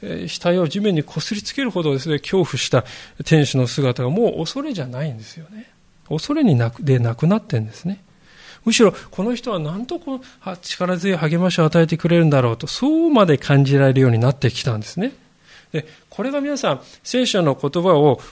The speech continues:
思い起こして、それを心にしっかり握った人の姿ですね。ここまで来れば私たちはもう安心してよいわけです。主は生きておられる。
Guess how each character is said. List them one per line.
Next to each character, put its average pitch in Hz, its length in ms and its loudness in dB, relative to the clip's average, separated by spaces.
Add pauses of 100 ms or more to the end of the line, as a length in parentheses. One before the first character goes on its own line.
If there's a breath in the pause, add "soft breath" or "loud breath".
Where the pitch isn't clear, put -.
思 262 340 0
い 262 40 0
起 254 180 -4
こ 254 140 -8
し - 120 -10
て、 151 100 -10
そ 190 120 -12
れ 196 80 -2
を 180 60 -4
心 262 420 -10
に 214 100 -6
し - 180 -10
っ - 20 -20
か 240 160 -8
り 185 80 -4
握 151 320 -6
っ - 20 -20
た 208 140 -6
人 214 160 -10
の 160 100 -4
姿 170 400 -4
で 110 100 -12
す - 120 -20
ね。 202 200 -10 (2000 soft breath)
こ 175 100 -8
こ 240 140 -6
ま 285 100 -2
で 294 140 -4
来 254 100 -6
れ 247 80 -2
ば 185 80 2
私 196 240 -2
た 196 80 -12
ち - 80 -10
は 156 60 0
も 147 220 2
う - 20 -4
安 135 180 2
心 170 220 2
し - 100 -2
て 165 120 0
よ 180 180 4
い - 20 4
わ 117 120 2
け 98 100 -12
で 85 120 -10
す。 - 160 -20 (1120 soft breath)
主 - 260 -4
は 147 120 2
生 175 160 -4
き - 60 -10
て 226 100 -6
お 170 100 -4
ら 123 80 -8
れ - 60 -12
る。 - 40 -14